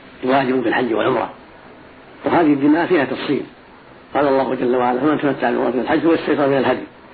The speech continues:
فإذا أحرم بالعمرة والحج جميعاً حين جاء إلى مكة،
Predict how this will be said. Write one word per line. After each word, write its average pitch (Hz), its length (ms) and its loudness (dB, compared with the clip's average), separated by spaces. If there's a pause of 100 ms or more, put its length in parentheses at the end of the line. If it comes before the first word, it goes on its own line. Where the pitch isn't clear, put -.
(380)
فإذا 143 240 2
أحرم 127 300 -2
بالعمرة 123 400 -2
والحج 123 260 -4
جميعاً 123 400 0 (1000)
حين 131 200 0
جاء 131 120 2
إلى 131 200 0
مكة، 131 240 -4